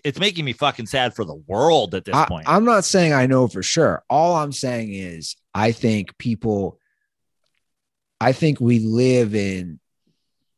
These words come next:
Speaker 2: such a extreme tribalistic, political identified world. I, I do think people feel like that.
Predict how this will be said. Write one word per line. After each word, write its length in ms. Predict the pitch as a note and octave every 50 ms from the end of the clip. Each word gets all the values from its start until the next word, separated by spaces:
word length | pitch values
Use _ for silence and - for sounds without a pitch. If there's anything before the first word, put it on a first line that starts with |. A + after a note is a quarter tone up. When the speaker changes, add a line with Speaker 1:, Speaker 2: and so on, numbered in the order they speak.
| _ _ _ _ _ _ _ _ _ _ _ _ _ _ _ -
Speaker 2:
such 760 | - - - - - - - - D3 D#3 - - - - - -
a 460 | A2+ A#2 A2+ G#2 G2 F#2 E2+ D#2+ - _ _ _ _ _ _ _ - - - _ _ _ _ - _ _ _ _ _ _ _ _ _ _ _ _ _ _ _ _ -
extreme 1300 | A2+ G#2+ - - - - - - - - B2 B2 B2+ C#3+ D3 D3+ D3+ D3+ D3+ D3 C#3+ C#3 C3+ B2+ A#2+ A2 - _ _ _ _ _ _ _ _ _ _ _ _ _ _ _ _ _ _ _ _ _ _ _ _ _ -
tribalistic, 1080 | - - - D3+ C3 B2+ C#3+ D3+ D#3 C#3 C3+ C3+ C3 B2 - - - A2 G#2+ G2 - _ _ _ _ _ _ _ -
political 600 | G2+ A2 A#2+ A#2+ C#3 C#3+ C#3+ D3 C#3 - C#3 B2+
identified 680 | A#2+ A2+ A2 G#2 B2+ B2 B2 A#2+ A2 - A#2 G#2 G#2 G2+
world. 640 | G2 G2 G2+ A#2 C3 F3+ G3+ E3 A2 E2+ E2+ F#2 _ -
I, 100 | B2 - -
I 60 | C3+ C#3+
do 340 | C#3 A#2+ A2+ F3 G#3 A#3+ B3
think 280 | - A3 E3+ E3+ D#3
people 480 | - D#3 D3 D3 F3 F#3+ G#3 A3 G3+ - _ _ _ _ _ _ _ -
feel 200 | - G#3+ C4 C4
like 220 | F#3+ C3+ A2+ -
that. 240 | G2+ D2+ A#1+ G#1